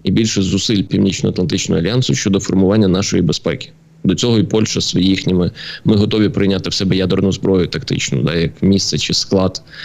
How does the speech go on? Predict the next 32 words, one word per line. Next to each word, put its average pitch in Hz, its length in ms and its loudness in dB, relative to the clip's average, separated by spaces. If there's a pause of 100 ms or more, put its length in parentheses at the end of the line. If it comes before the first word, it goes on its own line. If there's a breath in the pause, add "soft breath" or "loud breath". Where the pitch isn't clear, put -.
(180 loud breath)
Ми 101 100 4
готові 104 340 2
сформувати 101 600 2
в 90 60 -4
себе, 95 520 0
е, 87 460 0
фактично - 500 -2
базу 95 440 0 (420 loud breath)
для, 90 460 0
м, 71 800 -4
військовослужбовців 98 1000 0
чи - 160 -2
американських, 92 680 0
чи 90 140 -2
німецьких, 90 460 0
щоб 95 160 0
вони 104 160 4
у 98 40 4
нас 98 180 2
знаходились. - 680 -4
І 98 60 0
те 131 100 -4
ж 131 80 -2
саме 127 200 2
хочуть - 320 -2
і - 20 -10
країни 95 320 2
Балтії. - 360 -2 (1000 loud breath)
Тобто, 107 420 -2 (1300)
е, 95 380 2 (180)
під 120 140 0
фактором - 640 -4